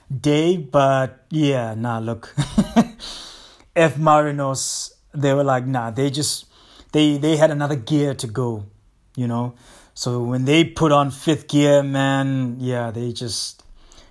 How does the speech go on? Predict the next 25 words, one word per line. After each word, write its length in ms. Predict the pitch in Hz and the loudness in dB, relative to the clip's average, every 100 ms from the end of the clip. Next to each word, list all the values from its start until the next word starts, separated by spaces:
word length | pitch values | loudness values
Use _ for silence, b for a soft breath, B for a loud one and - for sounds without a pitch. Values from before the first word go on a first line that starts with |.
| b | b
they, 240 | 143 143 147 | -2 -2 -2
they, 240 | 147 - 156 | -8 -8 -6
you 120 | 143 | -4
know, 140 | 131 | -4
they, 380 | 127 139 151 160 | -6 -6 -2 -2
they 180 | 147 156 | 0 -4
just 320 | 165 147 - | -2 -6 -6
put 160 | 170 165 | -8 -6
them 140 | 127 | -6
away. 300 | 120 120 117 101 _ - | -4 -6 -6 -10 _ -14
You 80 | 127 | -10
know, 40 | |
they 100 | 117 | -8
sc-, 400 | 113 - 180 180 | -8 -4 -4 -4
they 120 | 147 135 | -6 -6
scored 340 | - 180 165 | -2 -2 -2
a 40 | |
third 440 | - - 165 143 120 | -6 -4 -2 -2 -4
goal, 420 | 139 151 156 156 b b b b b | -2 0 -2 -8 b b b b b
and 100 | 143 | -4
I 60 | 139 | -2
think 300 | 156 170 - | 0 -2 4
that 280 | 151 165 160 | 6 4 2
just 380 | 156 139 - - | -4 -4 -6 -4
stamped 760 | - - 160 143 131 - | -2 4 4 4 -2 -10